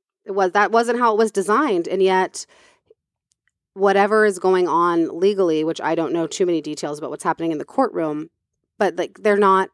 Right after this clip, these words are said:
they're not agreeing that Britney should be allowed to have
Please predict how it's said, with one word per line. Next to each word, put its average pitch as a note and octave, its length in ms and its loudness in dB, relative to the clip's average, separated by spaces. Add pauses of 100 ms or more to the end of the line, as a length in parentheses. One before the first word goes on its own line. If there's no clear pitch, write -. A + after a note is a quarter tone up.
(440)
they're G3+ 120 -4
not A3 220 2
agreeing G#3+ 420 2
that E3+ 140 0
Britney F#3+ 360 2
should E3+ 240 -10
be F3 80 0
allowed E3 300 2
to F3 60 -6
have D#3 460 -2